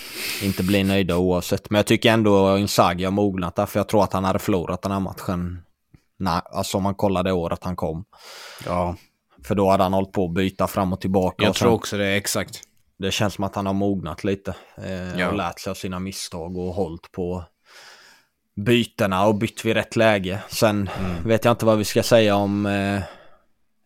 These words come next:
Speaker 1: äcklet som fick hoppa in i Inter mot Juve.
Speaker 2: <laughs> Som de
Speaker 1: Eh,
Speaker 2: började ut sen, eller?
Speaker 1: Ja, den var lite, eh, konstig. Eh, sen så blev ju jag lite,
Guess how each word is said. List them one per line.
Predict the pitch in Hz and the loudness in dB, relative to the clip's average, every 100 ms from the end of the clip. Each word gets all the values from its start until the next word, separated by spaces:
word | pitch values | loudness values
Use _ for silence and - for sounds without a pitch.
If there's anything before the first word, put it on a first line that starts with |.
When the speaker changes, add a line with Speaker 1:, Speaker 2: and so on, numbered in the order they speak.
| - | 0
Speaker 1:
äcklet | - - 117 98 - - - - | 0 0 -2 -2 -4 -12 -12 -12
som | - 107 | -6 -4
fick | 107 | -2
hoppa | 110 - 107 | -2 2 2
in | 92 85 | 2 -4
i | |
Inter | 120 - 98 - _ _ - - - - | -6 -6 -10 -12 _ _ -20 -20 -10 0
mot | 113 98 90 | 2 2 4
Juve. | 123 127 110 - - - - - - 254 | 4 4 2 -6 -10 -16 -10 -10 -6 -8
Speaker 2:
<laughs> | - 233 - - - - - 92 98 | -6 -10 -8 -8 -6 -4 -4 -2 0
Som | 127 | 4
de | 127 | 6
Speaker 1:
Eh, | 127 | 8
Speaker 2:
började | 139 139 139 | 10 10 12
ut | 123 - | 10 8
sen, | 151 127 | 6 6
eller? | 117 156 - _ - - - 98 | 4 2 -4 _ -20 -20 -10 4
Speaker 1:
Ja, | 104 117 | 10 10
den | 120 117 | 10 10
var | |
lite, | 131 139 - 139 | 8 6 4 6
eh, | 135 139 131 135 | 6 6 4 2
konstig. | 135 139 139 - - - - 92 | 2 -2 -2 -6 -12 -16 -14 -8
Eh, | 87 90 92 92 98 | -8 -6 -6 -4 -6
sen | - 110 | 0 2
så | - 110 104 104 107 104 95 - | 4 4 6 6 6 6 2 -6
blev | - 113 117 | 0 4 8
ju | 123 | 10
jag | 107 90 113 110 | 10 6 0 0
lite, | 107 107 104 104 | 0 4 4 4